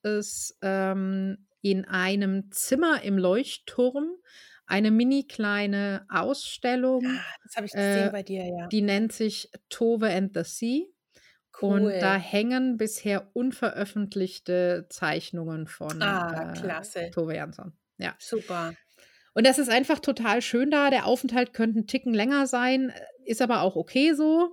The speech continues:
Speaker 1: weil es gibt halt auch einfach nix, ne? Also,
Speaker 2: Mhm.
Speaker 1: das sind so zwei kleine Felsen, da kannst du über 'ne Hängebrücke so hin und her und es ist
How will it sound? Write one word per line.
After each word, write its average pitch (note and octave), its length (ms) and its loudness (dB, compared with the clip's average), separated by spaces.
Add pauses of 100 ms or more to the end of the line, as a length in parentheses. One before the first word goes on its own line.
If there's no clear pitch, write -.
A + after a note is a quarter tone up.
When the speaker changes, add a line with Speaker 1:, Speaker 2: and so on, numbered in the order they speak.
(100)
Speaker 1:
weil G3+ 160 2
es G3+ 100 -4
gibt - 260 -4
halt G3+ 220 2
auch F#3 120 -4
einfach F3+ 280 -4
nix, E3 300 -6
ne? G#3 240 -4
Also, F#3 360 -2 (100)
Speaker 2:
Mhm. A3 380 -4 (140)
Speaker 1:
das F3+ 120 -2
sind G#3+ 120 2
so A#3 100 2
zwei G#3 220 0
kleine G3 280 2
Felsen, B3+ 520 0
da A3+ 80 0
kannst A3 280 -2
du G3 360 -2
über G3+ 160 0
'ne G3 80 2
Hängebrücke A#3 540 -2
so G3+ 100 -2
hin F#3+ 140 2
und F3 100 0
her B3 400 -2 (460)
und G#3 160 -2
es G#3 120 -4
ist - 140 -16